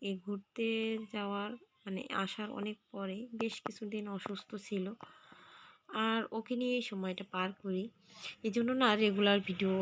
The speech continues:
মানে আপলোড করার সময় হয়ে ওঠে না, আর ভালো লাগে না।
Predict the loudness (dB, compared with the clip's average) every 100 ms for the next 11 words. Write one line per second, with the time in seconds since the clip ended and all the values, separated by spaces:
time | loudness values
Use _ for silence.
0 | 2 2 0 -2 -2 0 4 4 2 -4
1 | -4 0 2 2 2 -2 -4 -4 -4 -4
2 | -6 -2 0 0 -2 -6 -6 -8 -8 -8
3 | -8 -8 -4 -2 0 0 -2 -4